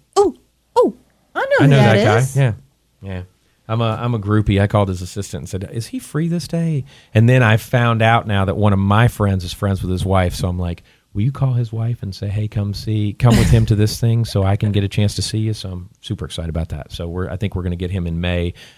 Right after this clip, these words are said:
Speaker 2: to come and speak. So we'll talk more about that later. All right, folks, here we go. It's time to say goodbye for today. Of course, we're the M K T Real Estate Group of Coldwell Banker, and just wanna say thank you to you for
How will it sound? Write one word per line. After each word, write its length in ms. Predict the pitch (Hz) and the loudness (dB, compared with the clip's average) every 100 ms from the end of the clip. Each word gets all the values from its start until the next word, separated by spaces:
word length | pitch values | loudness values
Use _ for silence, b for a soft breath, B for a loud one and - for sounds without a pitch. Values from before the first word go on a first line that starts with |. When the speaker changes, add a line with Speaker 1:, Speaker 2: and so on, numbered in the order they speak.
| B | B
Speaker 2:
to 100 | 107 | -2
come 180 | - 101 | 2 4
and 100 | 92 | 2
speak. 320 | - 92 85 | 0 -2 -2
So 140 | - 90 | 0 2
we'll 180 | 92 | 2
talk 280 | 92 98 87 | 2 0 0
more 100 | 90 | -2
about 200 | 87 85 | -4 -6
that 180 | 87 73 | -6 -6
later. 260 | 85 90 92 b b b b 110 | -4 -6 -8 b b b b 2
All 60 | |
right, 120 | 143 | 4
folks, 220 | 147 143 147 | 4 4 6
here 120 | 147 | 4
we 60 | |
go. 360 | 151 165 151 - - _ _ _ _ - | 6 4 4 0 -10 _ _ _ _ -2
It's 160 | 117 - | 0 2
time 300 | 127 127 131 | 4 6 6
to 80 | 120 | 4
say 180 | 139 | 4
goodbye 380 | 131 117 127 135 | 4 4 6 6
for 120 | 135 | 4
today. 300 | 120 117 139 | 2 4 4
Of 60 | 143 | 4
course, 180 | 117 110 | 4 4
we're 80 | 110 | 6
the 80 | |
M 100 | 104 | 6
K 160 | 107 104 | 4 4
T 140 | 113 | 6
Real 140 | 101 110 | 6 6
Estate 200 | 110 104 | 4 2
Group 160 | 110 | 2
of 80 | 95 | 2
Coldwell 320 | - 104 101 | 2 2 2
Banker, 320 | 95 98 113 113 | 2 0 0 -2
and 100 | 95 | -2
just 140 | - | -2
wanna 140 | 98 | -2
say 160 | 92 92 | 0 0
thank 320 | - 107 110 | 2 2 2
you 80 | 104 | -2
to 120 | - | 0
you 280 | 95 107 123 | 2 4 2
for 240 | - 92 | 0 -4